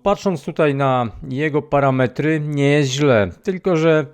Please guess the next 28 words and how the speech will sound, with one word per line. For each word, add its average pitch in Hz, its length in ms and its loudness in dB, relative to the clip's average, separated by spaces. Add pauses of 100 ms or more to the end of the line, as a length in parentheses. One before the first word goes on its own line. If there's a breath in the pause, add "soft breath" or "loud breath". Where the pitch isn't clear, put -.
(280)
doskonale 143 580 0
wiecie, 131 420 0
no 123 180 -2
ja 143 200 4
akurat 143 500 -2
nie 147 280 -2
gram 101 420 -2 (160)
na 101 420 -4 (260)
zimnej 113 480 -4
wojnie, 104 540 -4
dlatego 117 400 -4
że 120 160 -4
no 120 120 -4
zrobił 127 300 -2
się 135 140 -8
straszny 135 680 -4 (500 soft breath)
kocioł. 117 580 4
Powprowadzali 131 1040 0 (440 soft breath)
pojazdy 131 600 0
takie, 123 460 0
które 123 520 2
nie 139 220 -2
powinny 139 760 0 (360)
pojawić 110 500 6
się 107 300 -4
w - 140 -16
tej 104 220 2
grze, 101 400 -2